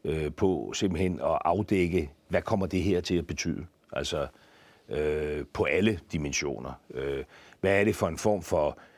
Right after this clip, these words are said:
øh, grænse- og varekontrol, vi pludselig skal have, hvis Storbritannien er et tredje land, øh, og derfor ikke er en del af det indre marked, og vi i princippet skal åbne alle containerne for at sikre os, at de lever op til europæiske standarder og skal fortoldes? Hvad kommer det her til at betyde for borgerne?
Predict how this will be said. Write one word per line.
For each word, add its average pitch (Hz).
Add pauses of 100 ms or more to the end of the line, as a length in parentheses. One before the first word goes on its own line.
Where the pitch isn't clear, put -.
(120)
øh, 58
grænse- -
og 80
varekontrol, 90
vi 85
pludselig 107
skal 90
have, 80
hvis 85
Storbritannien 95
er 80
et 71
tredje 90
land, 98 (600)
øh, 80
og 80
derfor 90
ikke 90
er 92
en 82
del 92
af 92
det 85
indre 92
marked, 92
og 78
vi 80
i 76
princippet 98
skal 87
åbne 90
alle 90
containerne 95
for 87
at 85
sikre 92
os, 90
at 82
de 90
lever 80
op 85
til -
europæiske 87
standarder 85
og 78
skal -
fortoldes? 82 (640)
Hvad 95
kommer 98
det 92
her 92
til 87
at 85
betyde 90
for 87
borgerne? 95